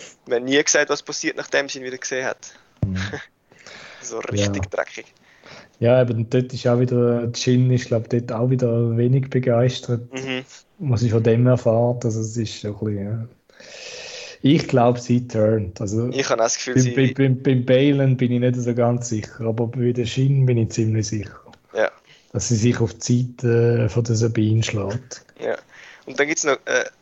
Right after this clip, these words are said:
Speaker 1: noch einen coolen Dialog zwischen dem Thrawn und, äh, der Elsbeth, wo eben er sagt, sie sollen da zwei, zwei Squads schicken. Und Elsbeth findet sie, ja, sind, für so ein wichtiges Ziel wären nicht mehr Squads, äh, irgendwie sinnvoller.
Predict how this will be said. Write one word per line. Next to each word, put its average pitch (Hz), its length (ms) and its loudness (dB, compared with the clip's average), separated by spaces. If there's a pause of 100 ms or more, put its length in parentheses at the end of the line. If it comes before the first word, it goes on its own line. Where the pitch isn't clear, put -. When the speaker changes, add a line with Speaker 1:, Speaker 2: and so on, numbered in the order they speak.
Speaker 1:
noch 123 100 -8
einen 131 120 -10
coolen 143 380 -2
Dialog 131 380 0
zwischen 143 240 -4
dem 131 140 -6
Thrawn 180 420 4
und, 185 180 2 (100)
äh, 117 260 2
der - 120 -4 (100)
Elsbeth, 160 420 -4 (340)
wo 135 100 2
eben 139 120 0
er 135 220 4
sagt, 127 340 2
sie - 200 -6
sollen 127 240 -2
da 120 140 -2
zwei, 127 340 0 (220)
zwei 131 280 0
Squads - 460 -6
schicken. 196 360 -8 (360)
Und - 160 -16
Elsbeth 131 300 -2
findet 135 180 -6
sie, 127 120 -4
ja, 117 180 4
sind, - 220 -6 (840)
für - 80 -12
so 160 140 2
ein 151 80 0
wichtiges 160 440 -6
Ziel 165 380 -10
wären - 260 -2
nicht 147 180 -2
mehr 143 260 -6
Squads, - 580 -4
äh, 117 240 2
irgendwie 123 340 -4 (300)
sinnvoller. 113 520 -2